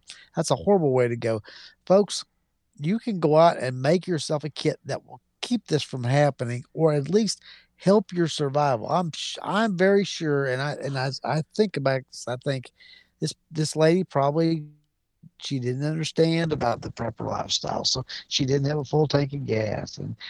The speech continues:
she didn't do the things that we would normally do. She didn't have the resources, and she did think someone was coming. Well, a lot of times when bad things happen,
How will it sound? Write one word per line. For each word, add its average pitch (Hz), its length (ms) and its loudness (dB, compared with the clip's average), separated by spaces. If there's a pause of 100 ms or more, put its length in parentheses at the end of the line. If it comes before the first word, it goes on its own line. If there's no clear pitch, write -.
(120)
she - 140 -2
didn't 208 220 4
do 170 80 2
the 160 100 4
things 147 300 2
that 143 120 -4
we 156 140 4
would 127 180 2
normally 117 440 -2
do. 113 200 0
She - 160 -2
didn't 190 200 4
have 175 100 2
the 156 100 0
resources, - 920 -2 (440)
and 156 160 0
she 214 200 2
did 214 240 4
think 120 200 -4
someone 127 360 -6
was 120 140 -8
coming. 113 380 -6
Well, 127 280 0
a - 60 -6
lot 151 240 6
of 175 80 0
times 202 520 4
when 135 140 0
bad 165 280 6
things 180 200 -2
happen, 175 280 -2